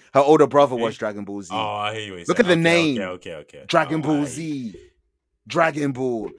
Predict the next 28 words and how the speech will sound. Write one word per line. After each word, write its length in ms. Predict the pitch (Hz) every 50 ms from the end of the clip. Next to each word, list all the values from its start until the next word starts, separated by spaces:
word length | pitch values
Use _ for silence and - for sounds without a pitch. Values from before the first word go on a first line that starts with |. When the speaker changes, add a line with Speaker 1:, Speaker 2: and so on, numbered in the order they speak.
| _ - - -
Speaker 1:
Super 460 | - - - 262 262 240 - 247 226
gives 200 | 185 220 226 -
Speaker 2:
And 80 | - 214
Speaker 1:
me 60 | 214
the 60 | 190
Speaker 2:
Magic's 120 | 180 131 -
not 80 | 208 -
Speaker 1:
ick. 40 |
Speaker 2:
even 140 | 131 120 123 117
a 40 |
good 180 | 107 110 113 101
name, 260 | 104 110 107 104 92
bro. 260 | 76 85 82 85 92
Is 120 | 95 107 107
this 100 | 131 120
Nas 300 | 110 120 135 143 143 113
inspired? 500 | 110 101 95 - - 92 90 87 80 80
Like, 160 | 82 78 78
what? 300 | 87 98 90 80 - -
Is 100 | 90 85
Hit 220 | 98 117 139 131 117
Boy 140 | 117 113 107
producing? 640 | - 110 107 98 107 113 113 107 - - 110 107 104
I 80 | 98
don't 160 | 107 107 104 98
understand, 500 | 92 90 85 - 98 95 95 90 82 76
bro. 200 | 76 73 76 76
What? 220 | 80 87 90 80